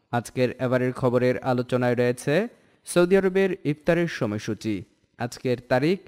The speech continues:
আঠারোই এপ্রিল দুই হাজার বাইশ। আজ সতেরোতম রোজার ইফতার করা হবে। তো চলুন জেনে নেওয়া যাক সৌদি আরবের বেশ কিছু অঞ্চল ও শহরের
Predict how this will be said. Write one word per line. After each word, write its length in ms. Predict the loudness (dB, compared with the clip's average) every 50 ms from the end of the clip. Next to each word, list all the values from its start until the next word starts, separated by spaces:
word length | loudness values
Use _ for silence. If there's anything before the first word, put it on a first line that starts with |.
| -20 _ _ _ _ 0
আঠারোই 440 | 0 2 2 2 2 2 0 0 0 0
এপ্রিল 420 | -2 -2 -2 -2 -2 -2 -2 0
দুই 140 | 0 0 2
হাজার 280 | 2 2 2 0 -2
বাইশ। 460 | 0 2 2 4 4 2 0 -4 -10 -16 _ _ _ _ _ _ 0
আজ 380 | 2 4 4 4 2 0 -6 -18 _ _ _ _ _ -16
সতেরোতম 600 | -4 0 0 2 2 2 0 2 2 2 2 2
রোজার 340 | 2 2 2 2 2 2 0 -2
ইফতার 360 | -6 -8 -6 _ -4 -4 -4
করা 220 | -2 0 0 0 0
হবে। 340 | 0 -2 -2 -2 -6 -10 -12 -16 _ _ _ _ _
তো 80 | -6 -4
চলুন 340 | -2 0 0 0 0 0 0
জেনে 180 | -2 -2 -2
নেওয়া 200 | 0 0 0 0
যাক 240 | 2 2 4 2 2 0 -6 -18 _ _ _ _ _ _ -6
সৌদি 300 | 0 2 4 4 6 6
আরবের 260 | 6 6 4 4 4
বেশ 180 | 4 2 2 2
কিছু 200 | 0 -2 -2 0
অঞ্চল 380 | 0 2 0 0 2 0 0 0 0
ও 120 | 0 -2
শহরের 400 | -2 0 -2 0 0 2 0 0